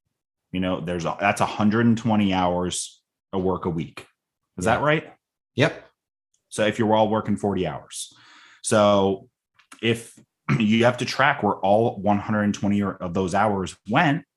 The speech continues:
Speaker 1: so you can find efficient spots
Speaker 2: Or,
Speaker 1: to
Speaker 2: or
Speaker 1: improve
Speaker 2: maybe,
Speaker 1: business.
Speaker 2: me-, maybe even more importantly, you've got four hours a night,
Speaker 1: Mm-hmm.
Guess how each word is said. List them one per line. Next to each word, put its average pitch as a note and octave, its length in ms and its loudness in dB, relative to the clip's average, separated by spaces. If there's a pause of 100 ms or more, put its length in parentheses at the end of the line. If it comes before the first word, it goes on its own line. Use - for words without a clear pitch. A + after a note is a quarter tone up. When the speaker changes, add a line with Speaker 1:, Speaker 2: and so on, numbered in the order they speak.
(160)
Speaker 1:
so - 140 -2
you G#2 140 4
can G#2+ 480 0
find C#3 760 0 (320)
efficient C3+ 540 -4
spots - 600 -2 (480)
Speaker 2:
Or, D#3+ 180 6
Speaker 1:
to - 60 4
Speaker 2:
or - 20 -
Speaker 1:
improve D3+ 260 6
Speaker 2:
maybe, G3 280 4
Speaker 1:
business. F#3 280 0
Speaker 2:
me-, D3+ 80 -2
maybe D3+ 240 4
even D#3+ 240 4
more C3 240 4
importantly, A2+ 640 0
you've A#2+ 300 0
got B2 220 2
four C3+ 320 4
hours C3+ 380 6
a A#2+ 60 0
night, A2 400 -2 (880)
Speaker 1:
Mm-hmm. B2 320 2